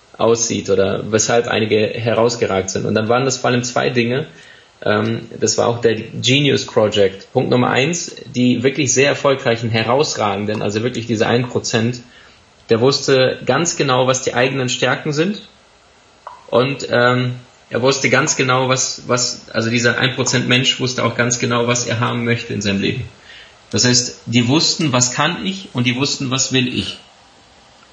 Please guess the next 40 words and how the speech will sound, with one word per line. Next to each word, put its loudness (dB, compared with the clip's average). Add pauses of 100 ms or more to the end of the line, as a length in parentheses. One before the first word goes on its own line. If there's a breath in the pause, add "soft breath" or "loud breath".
(220)
Und 2
das 0
klingt 0
total 0
banal, 0
also 0
es -2
klingt -2
so 0
simpel, 0 (160)
nur 2
wenn 2
schon 0
in 0
der 2
Schule, 0
ähm, -2
die 0
Menschen 0
oder -2
die, 0
die -6
Kids 0
in -2
die 2
Schule 0
gehen -2 (640 loud breath)
und 2
sich 0
Dinge 0 (2250)
angucken, 0
also 0
ich -2
erinnere 0
mich -4
ja 2
an 0
mich 2
selber, 4
ne? 0